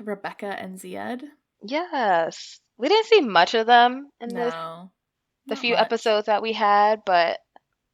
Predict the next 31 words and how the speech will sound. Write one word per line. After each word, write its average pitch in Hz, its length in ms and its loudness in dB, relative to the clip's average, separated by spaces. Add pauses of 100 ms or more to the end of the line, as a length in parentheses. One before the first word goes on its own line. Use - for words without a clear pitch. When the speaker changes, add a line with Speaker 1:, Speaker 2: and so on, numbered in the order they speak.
(580)
Speaker 2:
I, 247 120 4
I, 370 40 8
Speaker 1:
Rebecca 240 320 4
runs 277 320 -2
a 233 60 0
Speaker 2:
I - 40 0
was 359 100 -4
Speaker 1:
chicken 277 280 -4
Speaker 2:
happy. 370 100 -12
Speaker 1:
place 359 300 -6
now? 381 380 -8 (1200)
Speaker 2:
Girl, 180 320 6
she's 247 240 -6
had 320 260 4
so 233 200 0
many 220 260 0
Speaker 1:
<laughs> 185 60 -10
Speaker 2:
jobs. 185 640 8 (160)
Uh, - 160 -8
Speaker 1:
I - 40 -4
Speaker 2:
like, 403 240 2
Speaker 1:
was 403 120 0
like, 403 180 0
"Wait 359 160 -2
a 440 80 0
second, 330 340 -4
weren't 285 240 -8
you 392 140 -2
a 370 40 -10
P 302 280 -10
I?" 254 440 -6